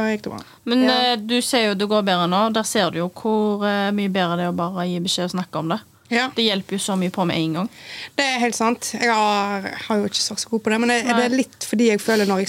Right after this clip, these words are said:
Speaker 1: sier det høyt, så blir det ekte.
Speaker 2: Ja.
Speaker 3: Ja.
Speaker 1: Og ikke bare inn i min, min, eh,
Speaker 3: I din
Speaker 1: Psykot.
Speaker 3: verden.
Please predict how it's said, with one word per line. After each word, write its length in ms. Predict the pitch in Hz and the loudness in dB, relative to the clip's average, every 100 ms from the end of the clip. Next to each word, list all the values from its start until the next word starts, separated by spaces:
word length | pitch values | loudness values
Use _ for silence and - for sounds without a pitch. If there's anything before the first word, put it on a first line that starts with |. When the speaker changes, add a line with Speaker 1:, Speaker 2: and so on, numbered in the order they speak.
| - | 0
Speaker 1:
sier 220 | 214 190 | 2 2
det 100 | 175 | 0
høyt, 200 | 185 - | -2 -2
så 80 | 208 | -2
blir 160 | 196 185 | 0 0
det 160 | - | -2
ekte. 320 | - - 196 - | -6 -6 -8 -4
Speaker 2:
Ja. 260 | 226 220 208 - | 0 0 -2 -4
Speaker 3:
Ja. 240 | 220 220 214 - - 208 | -4 -2 -2 -6 -10 -4
Speaker 1:
Og 80 | 202 | -2
ikke 160 | 190 | 0
bare 240 | 196 190 170 | 0 2 0
inn 160 | 180 | 0
i 320 | 170 165 170 | -2 -2 -4
min, 500 | 170 170 175 170 170 | -2 -2 -4 -6 -6
min, 220 | 175 175 170 | -6 -6 -6
eh, 360 | 170 165 165 165 - _ _ | -6 -6 -10 -12 -20 _ _
Speaker 3:
I 60 | 226 | -6
din 60 | 214 | -2
Speaker 1:
Psykot. 160 | 214 | 2
Speaker 3:
verden. 400 | 220 214 202 240 | 0 0 -4 -4